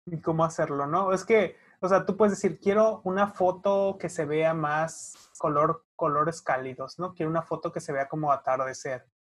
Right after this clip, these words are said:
o quiero que mi foto se vea fría, como de soledad y así, ¿no?". Entonces, tú puedes tener una idea de en tu, o sea, es, en realidad ya la preferencia estética es de cada quien, ¿no? Pero tú puedes tener una idea qué es lo que quieres.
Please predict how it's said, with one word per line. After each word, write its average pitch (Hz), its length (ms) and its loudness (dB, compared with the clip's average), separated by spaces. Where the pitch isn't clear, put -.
o 156 120 -4
quiero 170 180 0
que 185 80 -2
mi 165 140 0
foto 156 280 -2
se 156 120 -4
vea 143 180 2
fría, 139 560 -2
como 131 460 -10
de 147 120 0
soledad 135 580 2
y 131 80 -6
así, 131 300 -10
¿no?". 160 260 -8
Entonces, 185 440 0
tú 185 140 -4
puedes 226 200 4
tener 170 180 2
una 190 200 2
idea 185 540 4
de 160 280 0
en 160 120 0
tu, 165 200 0
o 180 60 6
sea, 170 340 6
es, 165 160 0
en 185 200 2
realidad 180 300 6
ya 165 220 8
la 165 140 6
preferencia 156 480 0
estética 165 480 -2
es 156 60 -2
de 156 80 -4
cada 147 240 2
quien, 127 220 -8
¿no? 147 160 -2
Pero 151 160 0
tú 170 140 -2
puedes 190 160 2
tener 185 120 2
una 185 100 2
idea 175 200 4
qué 180 80 -2
es 175 80 -4
lo 185 80 0
que 151 140 -8
quieres. 175 420 -2